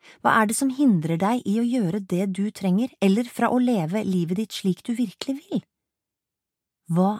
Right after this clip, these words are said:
er det du er redd for? Jeg ble sjokkert da jeg innså hva svaret var for min egen del. Det var andre mennesker. Eller rettere sagt, hvordan jeg lot dem påvirke meg. Jeg brukte for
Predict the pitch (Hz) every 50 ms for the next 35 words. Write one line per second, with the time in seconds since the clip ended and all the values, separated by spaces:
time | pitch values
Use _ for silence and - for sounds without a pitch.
0 | - _ - 170 160 147 151 151 190 196 185 185 - 208 - - - 156 160 190
1 | - - 196 190 180 175 160 170 - - - - 277 240 - - _ _ _ _
2 | _ _ _ _ _ _ _ _ _ _ _ _ _ _ _ _ _ _ _ _
3 | _ _ _ _ _ _ _ _ _ _ _ _ _ _ _ - - _ _ 214
4 | 220 233 247 254 - - 294 - _ - - 285 311 370 370 - _ - 220 220
5 | 233 233 - 190 175 160 - - 220 202 175 165 185 185 - - 170 151 139 139
6 | 160 165 165 165 - - 175 175 175 175 170 156 131 - - 127 - - 165 165
7 | - _ _ _ _ _ _ _ _ _ _ _ _ _ _ _ _ _ _ _
8 | _ - 254 233 202 170 160 208 - - 240 220 170 143 180 214 240 254 214 175
9 | - - - 311 302 - _ _ _ _ _ _ _ _ _ _ _ _ _ _
10 | _ _ _ _ _ _ - 208 214 220 220 233 214 - - 185 190 202 - -
11 | 196 202 - - - 180 185 190 180 202 202 208 196 185 170 180 208 214 190 170
12 | 165 160 180 - _ - 165 185 196 190 - 165 151 151 170 170 - - 233 247
13 | 269 254 - _ _ _ _ _ _ _ _ _ _ _ _ _ _ _ _ _
14 | _ _ _ _ _ _ _ _ 196 208 214 233 233 - - - 226 - - -
15 | 214 214 226